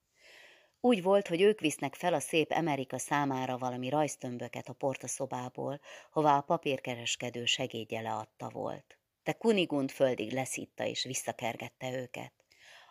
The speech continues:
A bejárókkal ugyan ezentúl is trécselhettek lopva az új épületben,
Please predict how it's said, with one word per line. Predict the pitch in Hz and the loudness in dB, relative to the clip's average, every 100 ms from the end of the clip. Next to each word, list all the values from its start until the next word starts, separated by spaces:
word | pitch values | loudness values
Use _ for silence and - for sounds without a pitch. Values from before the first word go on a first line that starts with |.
| - | 0
A | 170 | 6
bejárókkal | 208 208 180 175 170 - 170 | 8 10 12 10 8 4 2
ugyan | 170 165 | 4 4
ezentúl | 175 185 156 165 | 4 2 -2 -2
is | 147 139 | -2 -2
trécselhettek | - 175 165 160 143 147 - 143 - | 2 2 2 2 2 0 -4 -6 0
lopva | 151 143 - | 2 2 2
az | 139 143 | 0 0
új | 147 | 0
épületben, | 139 135 156 147 139 135 143 156 | 2 2 2 2 2 2 0 0